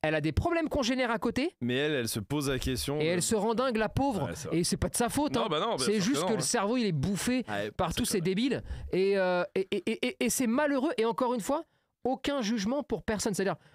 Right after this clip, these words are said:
Speaker 1: ne rentrez pas dans un débat, même en commentaire, sur moi je donne rien, toi tu donnes, moi je fais ci, moi je caresse, moi je lui souffle dans le cul, moi machin. Parce qu'en fait,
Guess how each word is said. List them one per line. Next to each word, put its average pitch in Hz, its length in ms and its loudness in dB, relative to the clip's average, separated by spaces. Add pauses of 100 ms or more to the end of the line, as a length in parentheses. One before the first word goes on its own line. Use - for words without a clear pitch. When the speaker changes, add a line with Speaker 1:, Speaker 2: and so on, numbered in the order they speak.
(120)
Speaker 1:
ne 190 100 2
rentrez 254 320 0
pas 277 160 2
dans 180 200 0
un 190 60 2
débat, 196 300 0
même 180 180 0
en 165 80 0
commentaire, 214 540 0
sur 147 120 0
moi 180 160 2
je 185 60 -2
donne 202 160 0
rien, 196 240 0
toi 208 160 0
tu 220 140 -2
donnes, 196 260 2
moi 180 160 0
je 175 100 -2
fais 214 120 -2
ci, 202 260 -2 (220)
moi 190 80 2
je 196 100 -4
caresse, 214 500 0
moi 196 140 0
je 165 100 -2
lui 190 80 0
souffle 185 220 -4
dans 226 100 0
le 196 60 0
cul, 214 260 0 (220)
moi 190 140 2
machin. 202 280 2 (280)
Parce 214 180 0
qu'en 240 140 2
fait, 320 160 2